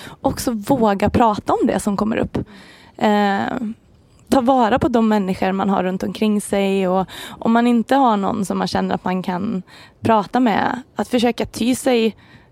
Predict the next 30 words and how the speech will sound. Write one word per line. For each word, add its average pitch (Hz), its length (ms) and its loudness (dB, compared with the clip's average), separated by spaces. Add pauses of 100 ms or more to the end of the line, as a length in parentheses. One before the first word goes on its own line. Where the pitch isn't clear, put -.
eh, 190 260 -2
kanske 214 240 0
till 214 160 0
nya 202 380 2
gemenskaper - 840 0
där 208 160 0
det 196 340 2 (460)
är 185 720 0 (380)
enkelt 277 600 0 (100)
att - 200 0
prata - 680 0
om, 185 440 -2 (320)
om 208 200 2
sitt 202 200 -4
inre. 185 460 0 (600)
Eh, 190 320 0
det 214 160 0
har 254 80 2
varit 247 180 -2
så - 300 0 (140)
himla 208 360 2
häftigt - 400 -2
i - 40 2
den 196 180 0
här 196 60 0
gruppen, 196 560 0
att 196 100 -4
från 202 420 0
dag 196 320 0
ett - 400 -6